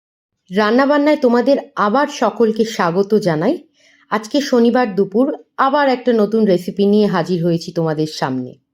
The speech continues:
আজকের তালে বুঝতেই পারছো রেসিপিটা কি হতে চলেছে।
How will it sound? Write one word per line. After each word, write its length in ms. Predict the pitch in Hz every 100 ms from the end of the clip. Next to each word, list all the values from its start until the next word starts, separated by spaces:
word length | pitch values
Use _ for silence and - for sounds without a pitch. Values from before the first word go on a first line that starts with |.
| _
আজকের 400 | 180 196 - 277 269 -
তালে 260 | 226 226
বুঝতেই 400 | 190 180 - 247
পারছো 480 | 254 180 175 - 302
রেসিপিটা 520 | 220 202 208 202 196
কি 220 | 190 202
হতে 260 | 175 175 180
চলেছে। 480 | 175 160 156 -